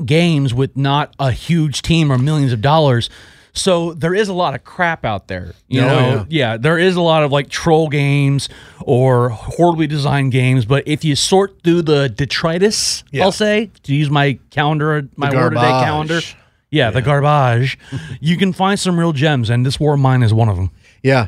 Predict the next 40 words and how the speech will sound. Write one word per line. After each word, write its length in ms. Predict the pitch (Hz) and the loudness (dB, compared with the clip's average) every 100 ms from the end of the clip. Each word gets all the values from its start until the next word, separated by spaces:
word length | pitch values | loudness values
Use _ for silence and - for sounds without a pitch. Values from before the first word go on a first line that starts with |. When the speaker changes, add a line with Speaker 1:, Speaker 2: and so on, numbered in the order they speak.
| - | -2
Speaker 2:
and 140 | 123 | -2
it 60 | 120 | 0
really, 420 | 120 131 131 127 | 2 2 4 2
uh, 120 | 113 107 | 2 0
that's, 320 | 117 110 - | -2 -2 -4
that's 240 | 107 101 139 | -4 -2 -2
one 100 | 117 | 0
I 80 | |
might 220 | 101 98 95 | 2 0 0
have 140 | 92 | -2
to 80 | - | -4
check 260 | - 101 120 | -2 0 0
out. 140 | 113 | 0
Now, 80 | 107 | 0
is 80 | 104 | 0
that 140 | 123 | 0
a 40 | |
P 240 | 104 143 139 | 0 -4 -4
C 300 | - 185 190 | -4 -4 -4
game? 520 | 165 190 180 175 170 | 0 0 0 -2 0
Speaker 1:
Yes. 120 | 160 | 0
Speaker 2:
Or, 220 | 131 120 117 | 2 0 -2
uh, 320 | 151 131 120 | -2 0 2
Speaker 1:
It's 80 | 110 | 2
a 60 | |
P 160 | 180 202 | 2 2
C 140 | 220 190 | 0 2
game, 260 | 190 190 | 2 2
but 120 | 175 | 0
it's 160 | 151 - | -2 -2
not 200 | 156 170 | -2 -2
very 200 | 165 160 | -4 -4
graphic 420 | 127 151 156 156 | -2 -2 -2 -2
intensive, 600 | 151 131 - 147 180 170 - | -2 -2 -2 0 0 0 -2
so 280 | 151 131 | 0 0
even 300 | 107 135 151 | 0 0 0
if 120 | 160 156 | 0 0
you 80 | 147 | 2
have 200 | 147 | 2
a 60 | 127 | 2